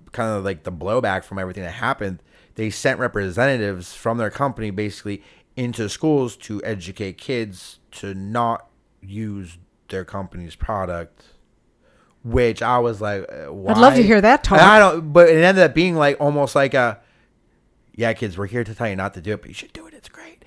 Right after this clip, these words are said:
Speaker 2: I'd love to
Speaker 1: And
Speaker 2: hear
Speaker 1: they
Speaker 2: the
Speaker 1: got kicked, they got
Speaker 2: presentation.
Speaker 1: removed
Speaker 2: I mean,
Speaker 1: from the
Speaker 2: you know?
Speaker 1: school. They got removed
Speaker 2: Yeah.
Speaker 1: from, these people got removed from some of the schools because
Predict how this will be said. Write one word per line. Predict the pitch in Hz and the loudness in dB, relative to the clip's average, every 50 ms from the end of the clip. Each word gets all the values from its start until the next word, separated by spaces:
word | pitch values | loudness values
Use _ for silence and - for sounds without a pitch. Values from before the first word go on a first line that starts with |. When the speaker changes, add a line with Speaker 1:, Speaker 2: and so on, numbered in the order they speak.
| _ - | _ -2
Speaker 2:
I'd | 247 247 | 4 6
love | 254 285 | 8 8
to | 285 | 10
Speaker 1:
And | 302 254 | 10 10
Speaker 2:
hear | 262 | 10
Speaker 1:
they | - | 10
Speaker 2:
the | 247 - | 10 8
Speaker 1:
got | - | 8
kicked, | 262 254 202 | 8 8 10
they | 262 269 247 - 330 | 10 10 10 10 10
got | 392 - 320 | 10 10 10
Speaker 2:
presentation. | - | 10
Speaker 1:
removed | - - - - | 10 10 10 8
Speaker 2:
I | - | 8
mean, | 202 202 - | 8 6 6
Speaker 1:
from | - | 6
the | 120 | 6
Speaker 2:
you | 277 | 4
know? | 277 349 | 4 4
Speaker 1:
school. | - 175 156 | 4 4 4
They | 143 139 | 4 4
got | 143 139 | 2 2
removed | 135 120 123 156 196 - | 2 2 4 4 4 4
Speaker 2:
Yeah. | - 180 170 | 2 0 0
Speaker 1:
from, | 147 131 | -2 -2
these | 131 135 127 - | -6 -6 -6 -6
people | - 185 190 | -6 -4 -2
got | 175 131 | -2 0
removed | 110 113 123 147 160 156 | 0 0 0 0 0 -2
from | 151 135 | -4 -6
some | 143 135 | -6 -4
of | 127 101 | -4 -6
the | 95 | -8
schools | - - - 185 180 165 139 127 | -6 -4 -2 0 0 0 -2 -4
because | 139 127 139 131 120 - | -4 -2 -2 -2 -2 -4